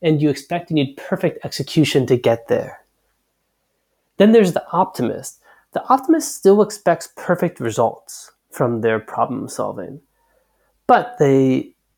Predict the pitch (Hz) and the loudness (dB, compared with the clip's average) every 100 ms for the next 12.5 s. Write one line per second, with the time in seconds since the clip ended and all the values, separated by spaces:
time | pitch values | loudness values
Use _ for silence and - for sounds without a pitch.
0 | - 139 - - 127 127 - 117 110 110 | -4 -4 -4 0 0 -2 -4 -2 -2 -2
1 | - - - - 160 135 143 113 110 135 | -4 -8 -2 2 2 2 0 0 0 0
2 | 143 139 139 131 143 - 139 - 143 - | 0 0 -2 -2 -4 -6 -14 -8 -8 -4
3 | 139 139 - 135 131 - 113 107 - 147 | -6 -6 -6 -6 -4 -6 -6 -6 -4 -4
4 | - 117 113 120 113 - - - - - | -4 -8 -6 -4 -2 -4 -6 -10 -10 -14
5 | _ _ _ _ _ _ - - 202 185 | _ _ _ _ _ _ -8 4 6 6
6 | 156 147 143 139 127 123 110 - 113 104 | 4 2 2 2 2 0 -2 -2 -8 -6
7 | 110 151 160 117 - - 120 113 107 107 | -4 2 2 2 -2 -8 -4 -4 -4 -10
8 | - 120 120 - - - - - - - | -8 -8 -8 -10 -14 -14 -20 -20 -20 -20
9 | _ 147 - - 117 - 117 113 - - | _ 0 0 -2 -2 0 -2 -2 -10 -20
10 | _ _ - 123 110 110 - _ _ _ | _ _ -2 0 2 0 -4 _ _ _
11 | 170 135 - 160 156 147 139 135 127 131 | -4 -4 -2 -2 0 -6 0 0 2 0
12 | 165 233 277 - | -2 -2 -6 -12